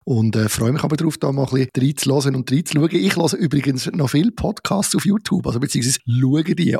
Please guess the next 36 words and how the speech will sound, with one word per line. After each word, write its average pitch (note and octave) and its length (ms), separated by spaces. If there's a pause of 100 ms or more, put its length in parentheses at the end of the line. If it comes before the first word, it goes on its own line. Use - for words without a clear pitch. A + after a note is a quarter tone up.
Oder F3+ 380
ich D3 100
komme D3+ 300
oft D3 380
via C#3 280
YouTube C3 540
auf, - 240
äh, A2 260
gute - 280
Podcasts, - 680
weil B2+ 160
die C3 240
zum - 200
Teil B2 300
dort B2+ 300
halt A#2+ 180
auch A#2+ 160
ihr C3+ 120
Gespräch B2 640
quasi A#2+ 340
aufzeichnen. A2+ 640 (100)
Darum B2+ 300
finde B2+ 160
ich - 40
es - 40
manchmal C3+ 240
noch B2 80
spannend, C3 400
was C3+ 80
da, C3 160 (120)
die - 60
Vermischung, C3 460
was B2 100
da A2+ 140
gibt, - 180
ja. G#2 120